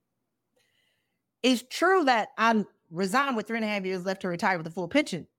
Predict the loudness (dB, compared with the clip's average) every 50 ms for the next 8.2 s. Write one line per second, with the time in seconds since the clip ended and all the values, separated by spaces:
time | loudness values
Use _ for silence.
0 | _ -4 -4 0 2 2 2 2 2 0 -2 -2 -2 -2 -2 0 0 2 4 4
1 | 2 2 0 -4 _ -6 -6 -6 -6 -4 -4 -4 -2 -2 -2 -4 -6 -6 -4 -4
2 | -4 -4 -2 -4 -6 -4 -4 -4 -4 -4 -2 -2 -2 -2 -2 -2 -4 -4 -2 0
3 | 0 0 0 0 2 2 2 2 2 0 -4 -6 -6 -6 -6 -6 -6 -10 -16 -20
4 | _ _ _ _ _ _ _ _ _ _ _ _ _ _ _ _ _ _ _ _
5 | _ _ _ _ _ -6 0 2 2 2 2 2 2 2 2 4 4 4 4 4
6 | 4 4 4 4 2 0 -2 -2 -2 0 2 4 4 4 2 2 0 2 2 4
7 | 4 4 2 0 0 -2 -2 -2 0 2 2 2 4 2 2 2 0 2 2 2
8 | 2 0 -2 -4